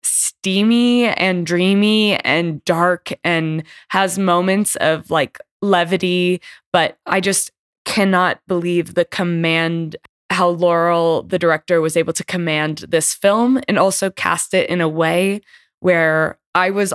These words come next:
almost rooting for this relationship, which I think, you know, when you go and see the film, you'll understand.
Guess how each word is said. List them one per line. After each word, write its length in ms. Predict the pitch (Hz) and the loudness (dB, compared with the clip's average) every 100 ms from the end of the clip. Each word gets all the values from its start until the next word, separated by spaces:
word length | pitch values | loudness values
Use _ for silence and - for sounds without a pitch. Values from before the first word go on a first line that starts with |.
| - - _ | -6 -14 _
almost 580 | - 170 185 180 180 - | -2 2 2 2 0 -2
rooting 420 | 170 175 165 165 | 0 2 2 -2
for 160 | 160 160 | -2 0
this 260 | 123 - | 0 0
relationship, 640 | - 156 - - 139 - - | -2 -2 -2 -4 -6 -6 -6
which 180 | - - | -6 -2
I 80 | 170 | -2
think, 300 | 165 170 - - - _ | 0 -4 -4 -12 -20 _
you 60 | 170 | 0
know, 160 | 160 151 | 0 0
when 240 | 160 165 | 0 0
you 160 | 165 160 | -2 -2
go 180 | 170 | 0
and 140 | 160 156 | 0 -2
see 160 | - | -4
the 100 | 185 | -4
film, 500 | 180 - 240 233 226 220 - _ | -2 0 2 2 0 -2 -8 _
you'll 140 | 185 175 | 0 2
understand. 840 | 165 170 165 - 185 180 180 | 2 -2 -2 0 2 2 0